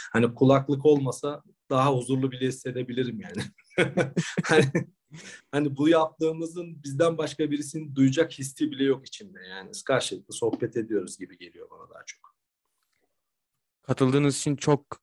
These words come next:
Speaker 2: çok, çok teşekkür ederim. Ferhat Hocam.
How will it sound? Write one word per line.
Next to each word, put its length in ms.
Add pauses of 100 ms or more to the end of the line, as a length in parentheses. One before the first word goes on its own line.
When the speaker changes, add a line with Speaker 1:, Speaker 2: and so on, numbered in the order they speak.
Speaker 2:
çok, 340 (140)
çok 220
teşekkür 360
ederim. 240 (540)
Ferhat 200
Hocam. 220